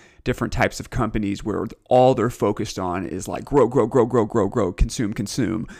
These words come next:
That's going to have a dramatically bad impact. And so reduction of use will definitely be more valued. Um, in terms of, like, the gig economy, this is one that we have here that I talked about. Freedom to operate in one's own self-interest will be replicated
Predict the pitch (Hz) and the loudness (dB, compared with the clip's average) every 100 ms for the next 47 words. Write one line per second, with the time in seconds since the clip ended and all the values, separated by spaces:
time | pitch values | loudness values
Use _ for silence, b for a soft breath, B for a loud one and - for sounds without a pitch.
0 | B B B - 117 - 113 101 113 120 | B B B 0 0 2 -2 -2 -2 0
1 | 98 92 - 107 101 92 - 98 - 90 | -2 -2 -4 -4 -2 -4 -6 -6 -2 -4
2 | - 104 104 131 135 - 120 - 101 95 | -4 2 2 2 -4 -4 -6 0 0 0
3 | 117 120 123 120 - 107 90 95 - 87 | 0 4 4 4 2 -4 -2 -4 -2 -4
4 | - - 85 92 - - - - - 73 | -2 -2 -4 -6 -6 -6 -6 -6 -6 -8
5 | - - b b b b - 104 - - | -8 -10 b b b b -8 -6 -6 -8
6 | 85 - - _ _ 123 147 135 127 117 | -12 -8 -8 _ _ 2 2 6 6 6
7 | 110 110 135 151 120 90 98 98 110 123 | 2 2 2 4 0 0 -4 -4 -4 -6
8 | 104 95 87 - - - 107 113 107 110 | -6 -4 -6 -10 -14 -6 -4 -2 -4 -4
9 | 104 95 - - - 104 - - - 151 | -2 0 0 -2 -2 -2 -2 -2 4 6
10 | 165 160 - 110 117 131 135 101 107 113 | 6 4 4 6 6 6 6 2 2 2
11 | 120 104 110 123 - 104 - 113 104 - | 2 0 0 0 2 0 0 -4 -2 0
12 | 156 - 120 113 113 110 120 113 135 - | 0 0 0 2 0 2 2 4 2 2
13 | 139 139 147 | 2 2 -2